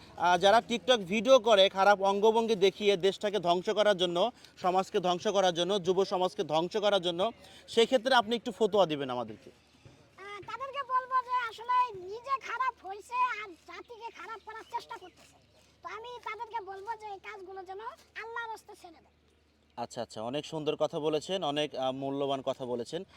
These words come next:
Speaker 1: আচ্ছা, ধরেন আপনি, আহ, পনেরো সেকেন্ডের একটা ভিডিও করতেছেন TikTok-এ, এটা একটু আমাদের করে একটু দেখাবেন, মানে কি বিষয়ে আপনি কথা বলতে চান?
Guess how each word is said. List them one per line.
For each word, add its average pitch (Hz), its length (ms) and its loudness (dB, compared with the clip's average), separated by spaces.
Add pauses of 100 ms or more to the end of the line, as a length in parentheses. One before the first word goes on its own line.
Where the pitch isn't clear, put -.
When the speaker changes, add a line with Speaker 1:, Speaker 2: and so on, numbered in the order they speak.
(280)
Speaker 1:
আচ্ছা, 214 420 -2
ধরেন 233 300 4
আপনি, 220 500 -2 (400)
আহ, 165 260 0
পনেরো 233 320 4
সেকেন্ডের 233 340 0
একটা 240 200 0
ভিডিও 208 340 0
করতেছেন 180 500 -4
TikTok-এ, 135 440 -6 (280)
এটা 196 180 2
একটু 220 160 -2
আমাদের 196 260 0
করে 190 220 2
একটু 175 180 -6
দেখাবেন, 135 500 -4 (100)
মানে 160 320 -8 (240)
কি 254 120 0
বিষয়ে 220 240 0
আপনি 180 180 -4
কথা 170 200 -2
বলতে 127 200 -6
চান? 107 200 -10